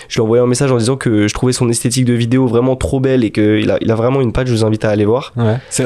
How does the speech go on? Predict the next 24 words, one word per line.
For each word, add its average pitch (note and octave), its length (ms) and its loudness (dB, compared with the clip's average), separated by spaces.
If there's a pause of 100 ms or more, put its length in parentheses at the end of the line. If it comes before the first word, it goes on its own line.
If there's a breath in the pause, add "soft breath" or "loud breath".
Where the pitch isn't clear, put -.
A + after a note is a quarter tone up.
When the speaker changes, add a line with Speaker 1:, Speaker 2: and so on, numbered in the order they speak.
Speaker 2:
tu A#2 100 -4
peux C3+ 80 -2
re-, B2+ 240 2
redire B2+ 240 2
le C3+ 80 0
nom C3 80 0
de B2 60 -4
sa B2 80 -2
chaîne ? A2+ 120 2
Speaker 1:
Mihari, B2 400 0 (140)
qui, - 100 -14
ça A2 120 -4
s'écrit A#2 400 -4
M B2 200 -4
I - 240 -2
R, A#2 300 -4 (100)
euh, G2 180 2
M B2 200 0 (100)
I B2+ 180 -2 (100)
A - 260 -6
R A#2+ 140 -2
Y. A#2 460 -2 (280)
Speaker 2:
Ok. G#2+ 140 -2
Speaker 1:
Donc, G#2+ 120 -2